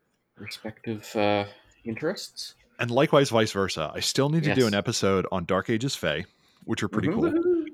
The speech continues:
Speaker 2: An episode on the Hisian, which,
Speaker 1: Yep.
Speaker 2: even if they don't fit in Changeling,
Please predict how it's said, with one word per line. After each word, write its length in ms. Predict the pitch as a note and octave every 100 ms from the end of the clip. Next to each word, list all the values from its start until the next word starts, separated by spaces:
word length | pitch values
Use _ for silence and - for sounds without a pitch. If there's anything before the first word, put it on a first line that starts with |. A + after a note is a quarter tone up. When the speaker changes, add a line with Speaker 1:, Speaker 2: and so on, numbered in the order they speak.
| -
Speaker 2:
An 120 | G3+
episode 540 | G3+ B2+ - G2 F#2+ F2+
on 480 | F#2+ F#2 F2 E2+ E2+
the 200 | E2+ F#2
Hisian, 540 | F#2 A2 - C#2 D#2 A2 _ _ _
which, 380 | - F#2+ - - -
Speaker 1:
Yep. 220 | A2+ -
Speaker 2:
even 220 | D3+ C#3+ D#3
if 40 |
they 80 | D3
don't 140 | D3 D3
fit 140 | E3
in 60 | C3
Changeling, 460 | E3+ F#3 A#2+ G2+